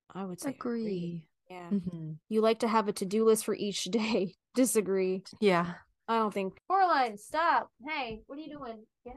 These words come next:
Speaker 1: out of the way. If Franny was a cat, I think she'd be Coraline.
Speaker 2: Aw, beautiful baby.
Speaker 1: Like, hard exterior, kinda bitchy, but then, like, you know, when she comes down to it, she's, like, really just a smush. Come here.
Speaker 2: She's
Speaker 1: Ooh,
Speaker 2: a
Speaker 1: no, my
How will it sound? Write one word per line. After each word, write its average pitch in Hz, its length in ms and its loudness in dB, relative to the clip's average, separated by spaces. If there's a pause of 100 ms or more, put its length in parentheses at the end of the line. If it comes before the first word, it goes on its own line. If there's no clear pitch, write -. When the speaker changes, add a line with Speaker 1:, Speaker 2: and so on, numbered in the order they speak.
(120)
Speaker 1:
out 269 80 -16
of 196 60 -18
the 269 80 -20
way. 339 160 -16 (100)
If 262 400 8
Franny 269 480 4
was 311 160 8
a 240 60 4
cat, 208 440 2
I 214 120 4
think 202 360 0
she'd 202 240 -2
be 185 140 0
Coraline. - 720 -2 (100)
Speaker 2:
Aw, 214 600 4
beautiful 294 520 4
baby. 180 720 0 (180)
Speaker 1:
Like, 233 380 6 (180)
hard 247 300 6
exterior, 220 720 6
kinda 214 300 0
bitchy, 196 600 2
but 185 180 2
then, 190 360 -2
like, 190 220 -4
you 190 60 -8
know, 190 120 2
when 190 140 0
she - 160 -8
comes 208 260 0
down 185 240 0
to 220 160 2
it, 220 240 2
she's, 208 300 0
like, 196 180 0
really 190 240 4
just 185 240 -4
a 185 220 -2
smush. - 500 -8 (180)
Come 339 120 -4
here. 208 200 -6 (220)
Speaker 2:
She's 339 300 8
Speaker 1:
Ooh, 359 60 8
Speaker 2:
a - 20 10
Speaker 1:
no, 359 200 6
my 415 160 10